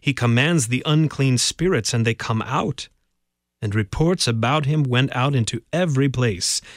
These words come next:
in the surrounding region. And he arose and left the synagogue and entered Simon's house.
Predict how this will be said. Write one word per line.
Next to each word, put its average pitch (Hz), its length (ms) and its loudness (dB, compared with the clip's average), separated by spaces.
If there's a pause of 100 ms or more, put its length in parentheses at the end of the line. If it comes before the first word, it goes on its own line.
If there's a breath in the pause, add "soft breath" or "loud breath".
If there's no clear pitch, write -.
(120 loud breath)
in 107 160 2
the 101 80 2
surrounding 95 680 0
region. 92 520 -4 (1080 loud breath)
And 143 180 4
he 175 180 2
arose 143 500 2
and 127 140 0
left 160 340 -2
the 120 120 -2
synagogue 104 580 0
and 110 160 2
entered 113 340 0
Simon's 117 640 0
house. - 600 -6